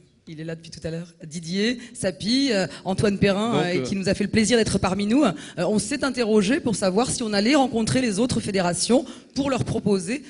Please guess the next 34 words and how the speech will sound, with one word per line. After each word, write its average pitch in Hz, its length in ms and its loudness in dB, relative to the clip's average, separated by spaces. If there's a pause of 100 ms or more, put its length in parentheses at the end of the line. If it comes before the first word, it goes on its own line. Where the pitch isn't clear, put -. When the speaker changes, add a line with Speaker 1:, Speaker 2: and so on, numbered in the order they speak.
(140)
Speaker 1:
de, 165 140 2
euh, 226 260 2
travailler 196 460 -2
avec 180 260 -4
nous 247 200 -2 (180)
sur 247 240 -2
la 202 80 -2
communication, 185 840 -6 (240)
euh, 151 300 -2
des 165 180 -2
ehpad. 185 300 -4
Donc 185 160 -8
pour 190 120 0
l'instant, 190 300 -2
on 175 80 -2
travaille, 170 440 -4
euh, 156 100 -6 (260)
euh, 143 80 -12
sy-, - 220 -8
euh, 147 240 -10
synerpo-synerpien, 196 1040 -8 (200)
mais, 226 300 -4
euh, 185 220 -2 (180)
à 170 80 -14
terme, 226 380 -4
euh, 170 400 -8
on 175 60 -14
va 175 180 -4
évidemment 202 580 -8
en 240 100 -10
parler 190 380 -10 (200)
aux 220 180 -6
autres 233 180 -2
fédérations, 165 640 -4